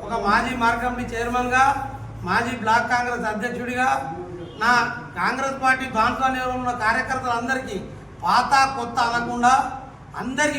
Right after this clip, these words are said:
విజ్ఞప్తి చేసేది ఒక్కటే, మనమంతా రేపు లోకల్ బాడీస్ ఎలక్షన్స్ వస్తూ ఉన్నాయి. ఆ ఎలక్షన్లలో మనమంతా ఐకమత్యంగా ఉండి గ్రామ గ్రామాన పార్టీ జెండా ఎగరేసుకునే అవసరం ఉన్నది. దానికి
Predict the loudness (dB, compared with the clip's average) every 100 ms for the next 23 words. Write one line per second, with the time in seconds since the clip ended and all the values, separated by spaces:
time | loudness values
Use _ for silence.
0 | -6 -6 -6 -6 -8 -8 -6 -4 -4 -2
1 | -4 -6 -12 -16 -18 -14 -6 -2 -2 -2
2 | 4 6 6 0 -8 -14 -18 -12 -8 -6
3 | -4 -4 -2 0 0 -2 -4 -4 -6 -6
4 | -6 -6 -4 -6 -8 -14 -18 -20 -14 -2
5 | 0 2 0 0 0 0 2 2 2 -2
6 | -8 -12 -16 -10 -4 -2 0 0 4 4
7 | 4 0 -8 -12 -10 -6 -2 0 0 0
8 | -2 -4 -6 -6 -2 0 0 0 2 2
9 | 4 4 2 0 -4 -12 -10 -2 -2 -2
10 | -4 -2 0 0 -2 -4 -6 -2 0 0
11 | 2 0 0 0 0 -2 -6 -10 -16 -18
12 | -14 0 4 4 2 0